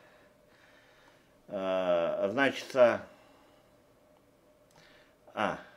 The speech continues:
мы не так написали. Лейбл. Попробуем запустить. Значит, э, смотрим. Отлично.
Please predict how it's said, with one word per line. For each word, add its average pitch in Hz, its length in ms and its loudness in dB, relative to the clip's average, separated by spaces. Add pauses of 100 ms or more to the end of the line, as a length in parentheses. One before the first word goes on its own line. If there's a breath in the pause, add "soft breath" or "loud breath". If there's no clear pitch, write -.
(1500 soft breath)
мы 104 140 -8
не 107 120 -8
так - 240 -6
написали. 76 520 -6 (4000 loud breath)
Лейбл. 95 520 2
Попробуем 151 600 0
запустить. - 580 -10 (1900 soft breath)
Значит, 120 380 -2
э, 117 260 4 (120)
смотрим. 117 640 2 (460 loud breath)
Отлично. 135 720 0